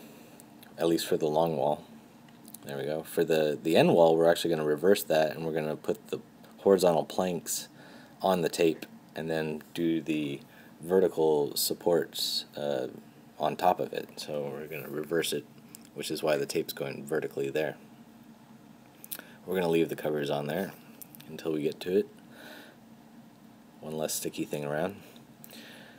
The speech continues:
And then you just take the, uh, H O six-by-six, which I guess come out to be about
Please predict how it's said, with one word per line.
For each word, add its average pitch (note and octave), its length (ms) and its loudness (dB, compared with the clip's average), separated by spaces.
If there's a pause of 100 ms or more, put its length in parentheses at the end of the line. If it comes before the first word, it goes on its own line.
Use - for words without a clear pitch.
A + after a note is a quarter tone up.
(680)
And E2+ 100 -6
then G2+ 120 6
you G2 100 6
just F#2 180 0
take - 360 4
the, E2+ 280 4
uh, E2 220 6
H - 300 -2
O E2+ 640 4
six-by-six, - 1120 -2 (400)
which - 140 -8
I E2+ 60 -2
guess A2 180 0
come D2 160 -6
out D2 160 -6
to - 100 -14
be D#2 140 -2
about C#2+ 360 -2